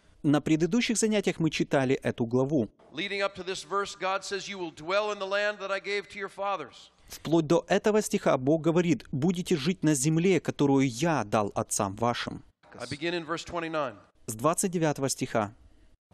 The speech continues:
Speaker 2: I will deliver you from all your uncleannesses. I will call for the grain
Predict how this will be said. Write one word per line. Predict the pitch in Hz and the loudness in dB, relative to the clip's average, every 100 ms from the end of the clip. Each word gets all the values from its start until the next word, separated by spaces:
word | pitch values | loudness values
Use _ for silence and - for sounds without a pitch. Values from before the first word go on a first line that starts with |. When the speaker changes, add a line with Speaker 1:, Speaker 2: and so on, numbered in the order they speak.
| _ | _
Speaker 2:
I | - 175 | -4 -2
will | 180 | -2
deliver | 175 180 202 208 | -4 -4 -4 -4
you | 220 220 220 | -6 -6 -6
from | 160 214 208 - | -6 -6 -6 -4
all | 185 208 214 | -2 0 -2
your | 208 208 | -6 -6
uncleannesses. | 180 185 - 220 220 208 202 - 180 175 - - _ _ | -6 -6 -10 -10 -8 -8 -8 -8 -10 -10 -12 -18 _ _
I | 143 156 | -6 -4
will | 170 | -4
call | 165 - 190 208 196 | -8 -6 -2 -2 -4
for | 196 | -10
the | 185 | -12
grain | 156 160 170 165 160 | -12 -8 -6 -6 -10